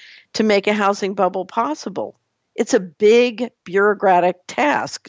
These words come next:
to build and engineer a big housing bubble. And that's just in the federal government. Then you have to do the same at all the big banks and in the mortgage market and with the rating agencies and everything else.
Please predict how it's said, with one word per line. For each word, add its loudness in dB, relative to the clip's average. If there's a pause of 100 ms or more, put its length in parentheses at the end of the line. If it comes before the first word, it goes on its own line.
to -8
build 0
and -6
engineer -2 (480)
a 2
big 0
housing 0
bubble. -4
And 0
that's -2
just -2
in -2
the -2
federal -2
government. -4
Then -4
you -4
have -4
to -8
do -2 (400)
the -2
same 2
at 0
all 4
the 0
big -2
banks 0
and 0
in 0
the 0
mortgage 0
market 2
and 2
with 4
the 4
rating 2
agencies 2
and 2
everything 2
else. 0